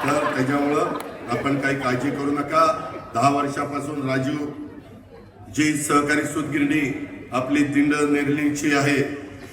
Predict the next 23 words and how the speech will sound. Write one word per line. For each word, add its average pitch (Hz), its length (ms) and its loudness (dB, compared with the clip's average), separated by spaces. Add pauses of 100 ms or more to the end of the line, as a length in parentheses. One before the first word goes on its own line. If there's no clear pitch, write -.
ती 147 380 4
चेअरमन 147 360 2
म्हणून 156 320 4
त्यांनी 147 240 0
उत्तम 143 340 -2
पद्धतीनं 139 580 -2
काम 131 260 0
केलं. 131 260 0 (520)
श्रीपादराव 139 580 0
दादा 139 360 2
सहकारी 139 380 -2
बँकेचे 131 500 -2
संचालक 135 580 -2
आहे, 123 100 -2 (520)
अनेक 180 360 2
पुरस्कार 180 460 4
त्यांना 151 300 -2
आतापर्यंत 143 520 2
मिळाले. 131 280 2 (500)
अशा 139 340 0
पद्धतीनं 135 640 0 (640)
अनेक 139 380 2
दिवस 160 480 4